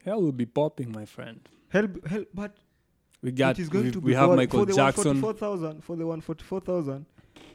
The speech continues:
Speaker 2: it's going to be very boring because you see what they do? They'll just be wanna see foot.
Speaker 1: And it's
Speaker 2: So
Speaker 1: probably,
Speaker 2: imagine
Speaker 1: I think it's probably already
Speaker 2: <laughs>
Speaker 1: full.
Speaker 2: Uh, yeah,
Speaker 1: It's
Speaker 2: it's
Speaker 1: probably already
Speaker 2: probably
Speaker 1: full, so
Speaker 2: And those guys are really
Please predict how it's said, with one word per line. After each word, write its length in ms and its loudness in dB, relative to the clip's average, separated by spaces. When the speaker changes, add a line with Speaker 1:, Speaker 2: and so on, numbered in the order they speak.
Speaker 2:
it's 140 -8
going 160 0
to 100 -4
be 100 -2
very 240 0
boring 320 2
because 300 -2
you 60 -6
see 120 -8
what 220 -2
they 100 -4
do? 220 -8
They'll 160 0
just 280 -4
be 120 -6
wanna 300 -8
see 220 -12
foot. 240 -16
Speaker 1:
And 200 0
it's 140 2
Speaker 2:
So 80 2
Speaker 1:
probably, 420 8
Speaker 2:
imagine 240 -2
Speaker 1:
I 100 8
think 220 2
it's 160 -2
probably 400 2
already 340 4
Speaker 2:
<laughs> 120 -4
Speaker 1:
full. 320 2
Speaker 2:
Uh, 40 -12
yeah, 60 -10
Speaker 1:
It's 160 -6
Speaker 2:
it's 40 -2
Speaker 1:
probably 280 2
already 320 2
Speaker 2:
probably 20 -6
Speaker 1:
full, 260 0
so 140 -4
Speaker 2:
And 120 0
those 140 -2
guys 160 -4
are 140 0
really 400 -6